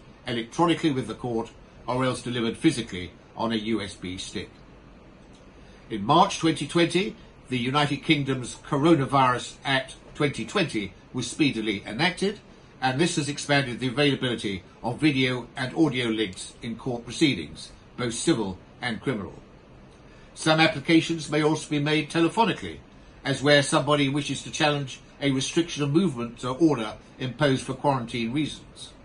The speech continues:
Although the judiciary always has the final say on how a case will be conducted, everything possible is now being done to enable the,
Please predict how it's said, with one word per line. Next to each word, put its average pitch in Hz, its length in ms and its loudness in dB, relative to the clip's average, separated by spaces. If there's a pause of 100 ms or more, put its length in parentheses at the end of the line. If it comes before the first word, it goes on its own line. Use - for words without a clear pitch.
(720)
Although 156 320 2
the 135 280 2
judiciary 120 580 2 (180)
always 143 260 2
has 143 200 2
the 120 80 -10
final 147 320 2
say 190 420 2 (260)
on 117 140 -2
how 147 200 4
a 117 60 -2
case 117 360 -2
will 107 100 -2
be 104 180 -4
conducted, 143 640 -2 (460)
everything 156 340 2
possible 92 480 -2 (200)
is 107 180 -8
now 139 180 4
being 117 220 -2
done 113 280 0 (300)
to 120 120 -6
enable 120 340 0
the, 104 100 -8